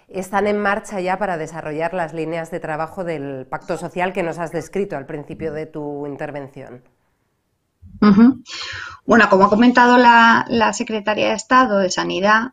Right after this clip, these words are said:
Speaker 2: una de las grandes, eh,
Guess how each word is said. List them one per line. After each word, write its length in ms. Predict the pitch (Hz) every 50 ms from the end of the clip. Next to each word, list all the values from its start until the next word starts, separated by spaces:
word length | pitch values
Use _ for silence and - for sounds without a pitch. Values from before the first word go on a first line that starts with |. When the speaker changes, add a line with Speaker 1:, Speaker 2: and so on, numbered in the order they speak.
| _ _
Speaker 2:
una 320 | - 202 214 208 202 202
de 100 | 202 202
las 220 | 196 185 180 180 180
grandes, 800 | 190 185 185 202 208 208 196 202 202 196 196 190 185 - - -
eh, 840 | 196 180 175 175 170 170 170 165 - - - - - - 64 - -